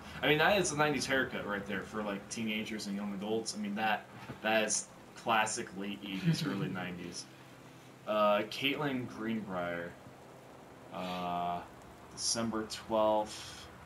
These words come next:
Speaker 1: seventy-three. Uh, what is that? Trying to read what that eight is for. Can't read exactly what it
Speaker 2: April
Speaker 1: is.
Speaker 2: eighth?
Speaker 1: April
Speaker 2: I don't know,
Speaker 1: eighth.
Speaker 2: I
Speaker 1: Oh,
Speaker 2: think
Speaker 1: that
Speaker 2: it's
Speaker 1: might be where she, when she, when,
Speaker 2: expiration
Speaker 1: yeah,
Speaker 2: date
Speaker 1: when,
Speaker 2: of
Speaker 1: when,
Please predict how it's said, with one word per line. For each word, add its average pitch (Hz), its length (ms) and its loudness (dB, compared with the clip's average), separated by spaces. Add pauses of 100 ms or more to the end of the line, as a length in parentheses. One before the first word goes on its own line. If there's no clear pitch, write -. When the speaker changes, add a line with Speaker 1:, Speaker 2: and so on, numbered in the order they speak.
(520)
Speaker 1:
seventy-three. 104 1120 -4 (1900)
Uh, 58 580 -8 (380)
what - 120 -12
is - 80 -14
that? 85 200 -8 (600)
Trying 107 100 -6
to 104 60 -6
read 98 120 -6
what 90 120 -10
that 92 140 -8 (120)
eight 95 240 -8
is - 140 -12
for. 95 340 -10 (240)
Can't 107 220 -8 (160)
read 101 80 -8
exactly 104 460 -4
what - 20 -4
it - 40 -6
Speaker 2:
April 175 280 4
Speaker 1:
is. 196 40 0
Speaker 2:
eighth? - 500 -2 (180)
Speaker 1:
April - 200 2
Speaker 2:
I 131 40 8
don't 123 100 6
know, 127 80 4
Speaker 1:
eighth. 120 80 4
Speaker 2:
I 123 120 4
Speaker 1:
Oh, 160 320 10
Speaker 2:
think 139 100 4
Speaker 1:
that 143 80 6
Speaker 2:
it's 143 60 6
Speaker 1:
might 147 180 6
be 131 100 2
where 117 160 2
she, - 160 -2
when - 80 -10
she, 120 80 -8
when, 110 100 -2
Speaker 2:
expiration 123 720 2
Speaker 1:
yeah, 120 120 6
Speaker 2:
date 147 200 6
Speaker 1:
when, - 40 6
Speaker 2:
of 123 120 0
Speaker 1:
when, 127 140 0